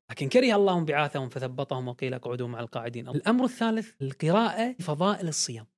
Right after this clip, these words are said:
"كل عمل ابن آدم له إلا الصوم إنه لي وأنا أجزي به." آه، للصائم فرحتان، فرحة عند فطره وفرحة عند لقاء ربه. يترطب قلبك، تحس: "يا رب لك الحمد إنك توفقني إني أنا أصوم. من صام رمضان إيمانا واحتسابا غفر له ما تقدم من ذنبه."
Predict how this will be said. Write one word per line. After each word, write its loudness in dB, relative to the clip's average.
"كل 4
عمل 4
ابن -2
آدم 0
له 0
إلا 8
الصوم 6
إنه 6
لي 8
وأنا 0
أجزي -2
به." -8
آه، 0
للصائم 2
فرحتان، -4
فرحة 2
عند 0
فطره -6
وفرحة -2
عند -4
لقاء -6
ربه. -16
يترطب -2
قلبك، -4
تحس: -6
"يا -6
رب -6
لك -10
الحمد -10
إنك -10
توفقني -4
إني -4
أنا -6
أصوم. -8
من 4
صام 2
رمضان 0
إيمانا -2
واحتسابا -4
غفر -2
له 0
ما 0
تقدم -4
من -2
ذنبه." -6